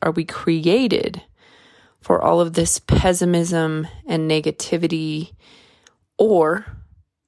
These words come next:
is that something that we have developed? Is that something that maybe is not from God? And I have a whole theory on that,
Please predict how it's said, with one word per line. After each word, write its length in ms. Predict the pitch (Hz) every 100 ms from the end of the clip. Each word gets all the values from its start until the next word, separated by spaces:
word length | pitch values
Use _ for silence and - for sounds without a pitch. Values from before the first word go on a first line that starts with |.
| -
is 120 | 170
that 220 | 185 -
something 540 | - 190 185 180 165 156
that 160 | -
we 120 | 175
have 200 | 160 170
developed? 580 | 170 175 - - - -
Is 80 | 190
that 180 | 165 -
something 540 | - 170 170 - 165
that 400 | 90 85 - - - - - - _ -
maybe 640 | 175 175 185 190 185 170
is 220 | 165 160
not 680 | 165 160 156 156 - - - - -
from 380 | - 175 160
God? 440 | 156 - - 80 202 - - - _ -
And 340 | 170 165 165
I 60 | 160
have 200 | 175 170
a 60 |
whole 160 | 156 165
theory 420 | - - 170 160
on 140 | 160 160
that, 320 | 175 -